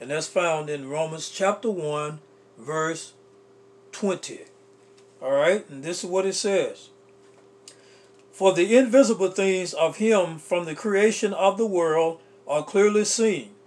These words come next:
being understood by the things that are made,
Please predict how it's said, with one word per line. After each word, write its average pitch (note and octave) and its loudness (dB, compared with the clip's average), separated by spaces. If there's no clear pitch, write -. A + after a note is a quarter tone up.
being A3 4
understood G#3+ 2
by D#3 2
the D3+ -8
things G3 -2
that E3 2
are C#3+ 2
made, D#3 0